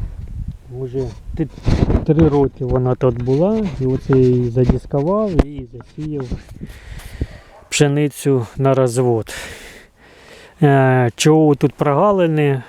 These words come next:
Во-первых, дерева мішають, во-вторых, у мене всього мішок його був, і я стримався його все перерабатувати, все одно не хватить. Відповідно, от тут тр-, трошки менше мішка,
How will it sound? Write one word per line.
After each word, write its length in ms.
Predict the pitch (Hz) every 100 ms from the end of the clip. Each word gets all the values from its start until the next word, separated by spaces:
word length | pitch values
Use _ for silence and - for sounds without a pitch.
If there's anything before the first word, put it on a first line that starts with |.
| -
Во-первых, 520 | 135 - 147 135 131
дерева 440 | 127 185 240 226 214
мішають, 840 | 202 - 185 185 175 165 151 -
во-вторых, 480 | 127 - 147 180 175
у 60 | 143
мене 420 | 143 139 131 135 -
всього 300 | - 143 131
мішок 480 | 135 - 226 214
його 200 | 185 170
був, 440 | 151 143 151 143 131
і 80 | 143
я 160 | 160
стримався 680 | - - 135 139 147 131 -
його 160 | 127 123
все 220 | - 135
перерабатувати, 840 | - 127 123 123 120 147 - 117
все 120 | - 120
одно 140 | 135
не 120 | 127
хватить. 500 | - 117 107 180 - - - - - - - 139
Відповідно, 560 | - 139 143 135 131
от 120 | 120 -
тут 220 | 139 - - - - - - - - - - - _
тр-, 200 | - 151
трошки 440 | 127 151 151 - 139
менше 440 | 135 131 123 135
мішка, 520 | 127 123 - 196 208